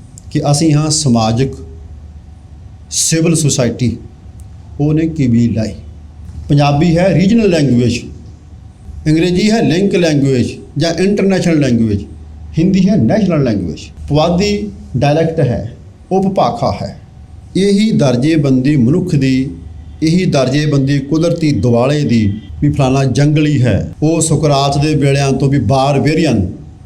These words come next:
ਜਿਹੜੇ ਸਾਡੇ ਨਾਲ ਮੇਚ ਨਹੀਂ ਖਾਂਦੇ। ਤੇ ਜਦੋਂ ਡਾਕਟਰ ਦਰਿਆ ਨੂੰ ਯਾਦ ਕਰਕੇ ਤੇ ਖੜੇ ਹੋ, ਜੇ ਮੈਂ ਘੱਟੋ ਘੱਟ ਆਪਣੇ ਆਪ ਨੂੰ ਵੇਖਦਾ ਕਿ ਜਿਹੜੇ ਬੰਦੇ ਇਸ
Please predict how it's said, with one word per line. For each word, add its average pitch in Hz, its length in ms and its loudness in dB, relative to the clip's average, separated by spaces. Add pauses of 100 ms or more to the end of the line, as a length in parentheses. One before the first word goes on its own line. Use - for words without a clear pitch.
(260)
ਜਿਹੜੇ 147 300 2
ਸਾਡੇ 143 320 0
ਨਾਲ 139 180 2
ਮੇਚ 139 400 2
ਨਹੀਂ 151 200 2
ਖਾਂਦੇ। - 320 -4 (380)
ਤੇ 135 80 0
ਜਦੋਂ 156 460 2
ਡਾਕਟਰ 147 340 2
ਦਰਿਆ 123 360 2
ਨੂੰ 143 180 4
ਯਾਦ 123 200 2
ਕਰਕੇ 139 340 0
ਤੇ 135 140 0
ਖੜੇ 143 320 2
ਹੋ, 110 320 0 (480)
ਜੇ 131 80 0
ਮੈਂ 131 180 2
ਘੱਟੋ 139 240 0
ਘੱਟ 131 80 2
ਆਪਣੇ 127 300 0
ਆਪ 139 180 0
ਨੂੰ 135 160 2
ਵੇਖਦਾ 123 420 0 (600)
ਕਿ 143 80 0
ਜਿਹੜੇ 151 380 0
ਬੰਦੇ 135 280 2
ਇਸ 147 240 0